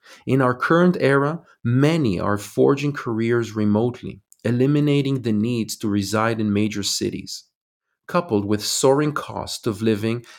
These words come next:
and social issues like increasing loneliness, a search for meaning, and other symptoms of social deprivation, there is a clear resurgence of multi-generation living trends.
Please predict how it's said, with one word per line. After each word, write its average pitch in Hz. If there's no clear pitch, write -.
and 123
social 151
issues 104
like 101
increasing 139
loneliness, 104
a 127
search 156
for 113
meaning, 113
and 104
other 143
symptoms 143
of 95
social 135
deprivation, 107
there 113
is 107
a 107
clear 156
resurgence 113
of 104
multi-generation 104
living 95
trends. -